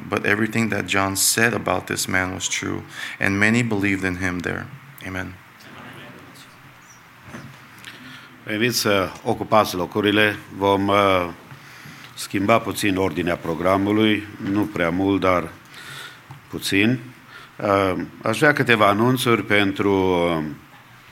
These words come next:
Speaker 2: săptămâna aceasta în care am intrat, cu ajutorul Domnului.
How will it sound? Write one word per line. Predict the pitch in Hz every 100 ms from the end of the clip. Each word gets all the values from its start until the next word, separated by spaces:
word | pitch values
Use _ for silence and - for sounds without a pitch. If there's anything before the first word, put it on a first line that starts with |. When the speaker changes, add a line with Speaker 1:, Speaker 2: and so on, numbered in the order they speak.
| - - - - - - - - - - -
Speaker 2:
săptămâna | - 107 101 113 117
aceasta | 101 113 101 -
în | 92
care | 90 90
am | 87
intrat, | 85 82 98 110 -
cu |
ajutorul | 98 90 90 107 92 85
Domnului. | 92 104 107 117 135